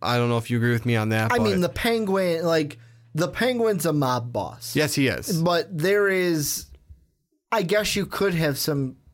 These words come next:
Speaker 2: humor in the Penguin.
Speaker 1: Yeah.
Speaker 2: Because, like, I, I think back to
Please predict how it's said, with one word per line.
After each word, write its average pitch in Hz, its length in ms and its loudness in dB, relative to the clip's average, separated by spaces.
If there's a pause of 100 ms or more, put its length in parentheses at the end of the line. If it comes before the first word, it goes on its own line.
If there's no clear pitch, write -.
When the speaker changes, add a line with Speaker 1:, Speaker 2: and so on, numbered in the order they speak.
(500)
Speaker 2:
humor 185 680 0
in 160 240 0
the 190 100 0
Penguin. 208 760 -2
Speaker 1:
Yeah. 123 380 2
Speaker 2:
Because, 156 260 0
like, 151 120 2
I, 170 240 2
I 160 160 0
think 160 400 -4
back 165 340 0
to 147 500 2